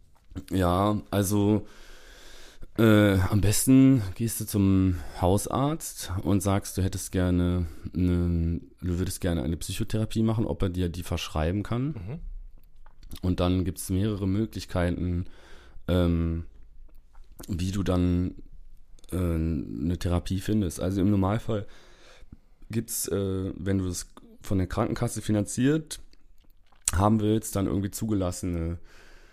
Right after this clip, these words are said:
Speaker 1: äh, Therapeuten und es gibt von deiner Krankenkasse theoretisch auch eine Liste von Leuten, mit denen die arbeiten, so.
Speaker 2: Mhm.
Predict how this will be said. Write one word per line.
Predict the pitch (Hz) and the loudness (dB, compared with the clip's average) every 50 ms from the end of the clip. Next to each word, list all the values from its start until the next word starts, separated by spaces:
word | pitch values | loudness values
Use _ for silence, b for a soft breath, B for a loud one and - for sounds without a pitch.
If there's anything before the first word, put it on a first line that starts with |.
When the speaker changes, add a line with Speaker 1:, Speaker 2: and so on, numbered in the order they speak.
| b b b b - | b b b b -6
Speaker 1:
äh, | - 87 92 87 85 82 82 82 82 85 - - - - - - - - - - - | -2 0 0 0 2 0 0 0 -2 -2 -4 -6 -12 -20 -20 -20 -20 -20 -14 -8 -2
Therapeuten | - 95 92 87 - 98 104 117 - 113 | 0 0 2 4 6 6 6 6 4 2
und | 101 92 | 2 2
es | 87 - | 0 -2
gibt | - 95 - - | -4 -4 -4 -2
von | - 98 | 0 2
deiner | 90 90 90 87 | 2 2 2 0
Krankenkasse | - 101 95 - - 95 90 - 92 87 | 0 -2 -2 -2 -2 -2 -2 -2 -4 -2
theoretisch | - 92 82 87 90 - - | 0 0 0 2 0 0 0
auch | - - | 2 4
eine | 87 87 | 4 6
Liste | 85 87 92 92 - - - 90 78 | 6 6 4 2 2 0 0 0 0
von | 76 - - 85 82 | -2 -2 -2 0 0
Leuten, | 82 85 85 - - | 0 0 0 -2 -4
mit | 82 - | -4 -2
denen | - 87 85 80 | -2 -2 -2 -2
die | 90 - | -2 -2
arbeiten, | - 78 87 90 90 82 78 73 - 76 | 0 0 2 2 0 0 -2 -4 -6 -8
so. | 73 78 82 | -8 -6 -6
Speaker 2:
Mhm. | 90 107 113 107 104 98 98 120 | -6 -4 -4 -4 -4 -4 -4 -6